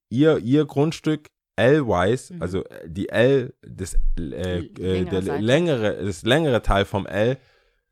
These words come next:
Speaker 1: kreuzt halt quasi ihr Grundstück.
Speaker 2: Mhm.
Speaker 1: Das gehört denen nicht. Die
Speaker 2: Mhm.
Speaker 1: haben halt nur das. Sie könnte sagen, „Ich verkaufe euch das“ oder „Wir machen einfach einen Path und ihr passt halt auf, dass es nicht zu überhand nimmt“
Speaker 2: Mhm.
Speaker 1: oder so.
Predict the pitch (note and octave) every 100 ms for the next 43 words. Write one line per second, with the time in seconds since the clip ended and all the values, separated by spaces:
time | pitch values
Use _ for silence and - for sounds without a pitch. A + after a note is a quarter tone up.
0 | _ - - A#2+ C3 B2 G#2 - A2 G#2+
1 | G#2 - G#2 G#2+ F2 F#2+ - D2 - -
2 | F3 F2 E2 G2 G2 F2+ D2+ C#2+ - _
3 | - E3+ E2 F2 E2+ F#2+ A2 E2+ D#2 -
4 | _ _ _ _ _ _ _ _ - E3+
5 | - B2+ G#2+ F#2 A2 A#2+ A#2 C#2 - -
6 | A#2 A2+ G#2 G2 F#2+ G2 G2 - D#2 D#2
7 | - - D#2+ D#2+ E2 E2 D#2+ D#2 E2 A2+
8 | A#2 A#2 D2 D#2+ D#2+ D2+ - D#2 D#2 F2+
9 | D#2+ E2 D#2+ D#2+ - - _ _ D2+ G2+
10 | A2+ A2 A2 A2 - G2+ G2+ G2+ G2+